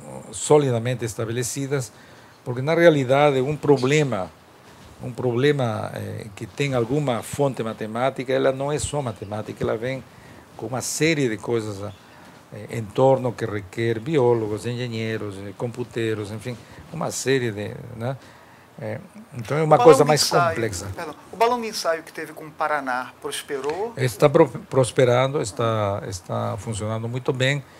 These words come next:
Speaker 1: eh, concentrado sobretudo em o-, sobretudo em otimização, não é?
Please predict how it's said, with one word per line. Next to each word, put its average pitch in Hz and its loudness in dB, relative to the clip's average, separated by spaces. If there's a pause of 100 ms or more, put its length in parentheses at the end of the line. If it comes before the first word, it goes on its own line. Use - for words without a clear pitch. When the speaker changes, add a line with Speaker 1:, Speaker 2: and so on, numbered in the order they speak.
(440)
Speaker 1:
eh, 110 2
concentrado 131 6
sobretudo 120 2
em 120 -4
o-, 120 0
sobretudo 127 0
em 110 0
otimização, 117 2 (720)
não 117 -10
é? 127 -8